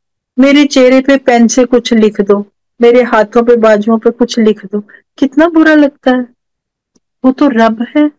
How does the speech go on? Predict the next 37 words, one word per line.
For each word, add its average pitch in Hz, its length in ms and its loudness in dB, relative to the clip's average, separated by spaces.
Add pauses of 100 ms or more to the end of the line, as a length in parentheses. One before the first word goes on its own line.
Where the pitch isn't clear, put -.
(180)
जिसने 247 340 0
हमें 240 380 2
create 247 440 0
किया, 233 260 0
जिसने 233 360 -4
सृष्टि 254 500 -2
create 240 420 0
की। 202 200 -12 (1080)
हमारी 285 380 2
औकात 240 520 -2
ही 320 60 4
क्या 311 240 0
है 302 240 0
उनके 302 360 -2
स्वरूप 262 460 0
के 285 100 -2
ऊपर 277 220 -2
कुछ 277 280 -2
लिखें? 247 480 0 (920)
उनकी 277 360 0
original 262 760 2
स्वरूप 240 680 0
है, 214 100 2
जो 208 480 0
original 226 500 2
color 214 400 0
की 226 160 -2
dress 185 460 -2
है, 214 220 0
उस 262 240 -4
dress 208 320 -2
को 320 160 -2
हम 330 180 2
change 311 320 0
कर 302 220 -2
देते 285 360 -2
हैं, 277 180 -6